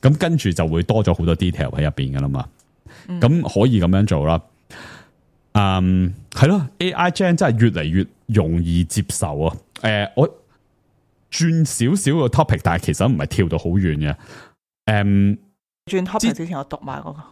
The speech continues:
Speaker 1: 好啊。
Speaker 2: comment 啊。呃，一般諗唔到A I生成相有啲咩用，淨係諗到騙子，做騙子容易咗。
Speaker 1: A I 生成相真係冇乜用，但係就嚟好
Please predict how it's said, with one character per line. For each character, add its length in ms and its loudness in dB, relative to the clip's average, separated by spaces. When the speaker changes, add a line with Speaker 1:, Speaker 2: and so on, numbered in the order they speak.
Speaker 1:
好 180 2
啊。 100 2
Speaker 2:
comment 200 -14
啊。 220 -16
呃， 300 -4
一 100 -6
般 180 -6
諗 160 -4
唔 120 -10
到 400 -8
A 380 -8
I 240 -12
生 260 -14
成 200 -16
相 180 -16
有 80 -14
啲 180 -14
咩 140 -12
用， 160 -14
淨 140 -14
係 100 -14
諗 160 -16
到 100 -14
騙 440 -16
子， 180 -20
做 140 -4
騙 160 -10
子 120 -12
容 180 -10
易 100 -20
咗。 320 -18
Speaker 1:
A 300 2
I 280 2
生 380 0
成 400 -8
相 440 -2
真 220 0
係 500 -2
冇 400 2
乜 220 4
用， 300 -2
但 240 0
係 260 -2
就 160 -8
嚟 560 -2
好 100 -10